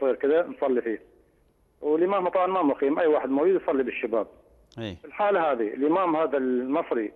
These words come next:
Speaker 1: هل يعتبر مقيم، يعني صلاة نصلي مقيم، وإحنا نصلي مقيم طبعًا دائمًا في المسجد، في
Speaker 2: أخوي،
Speaker 1: الجامع.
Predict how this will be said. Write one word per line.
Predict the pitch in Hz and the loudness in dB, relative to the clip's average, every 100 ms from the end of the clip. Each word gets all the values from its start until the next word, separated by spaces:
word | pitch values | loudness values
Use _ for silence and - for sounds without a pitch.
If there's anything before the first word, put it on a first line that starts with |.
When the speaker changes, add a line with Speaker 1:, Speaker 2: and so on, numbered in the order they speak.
| - | -8
Speaker 1:
هل | 127 | -2
يعتبر | 170 139 165 151 147 - | -2 0 2 2 0 -4
مقيم، | 139 127 - 165 160 | -2 -2 0 0 2
يعني | 151 151 131 - - | 2 0 -2 -4 -2
صلاة | 156 | -2
نصلي | 139 - 156 151 147 | -2 -2 0 2 0
مقيم، | 147 135 160 160 | -2 -2 -2 -2
وإحنا | 165 | -2
نصلي | 160 175 170 | -4 -2 -2
مقيم | 156 175 139 | -2 -2 -2
طبعًا | 127 131 | -2 -2
دائمًا | 131 131 107 107 - | 0 -2 -2 -8 -14
في | 120 | -14
المسجد، | 117 - - _ _ _ | -14 -14 -20 _ _ _
في | |
Speaker 2:
أخوي، | - 131 | -6 -2
Speaker 1:
الجامع. | 135 120 | 0 -2